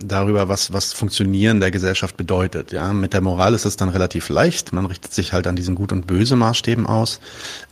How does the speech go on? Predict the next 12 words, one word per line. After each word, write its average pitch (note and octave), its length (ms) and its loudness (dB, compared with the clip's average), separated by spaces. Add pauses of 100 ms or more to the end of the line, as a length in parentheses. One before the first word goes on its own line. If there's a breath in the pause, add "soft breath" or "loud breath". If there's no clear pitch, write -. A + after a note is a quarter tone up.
Ähm, F#2+ 380 2 (340 loud breath)
wenn G2 160 2
man G2 100 4
das A2 160 4
jetzt G#2 140 -2
nicht G2+ 160 -4
mehr F2 120 0
hat, G#2 260 -2 (180)
woran G#2+ 480 4 (260)
misst B2 400 2
sich G2+ 200 -2
dann F2 280 -4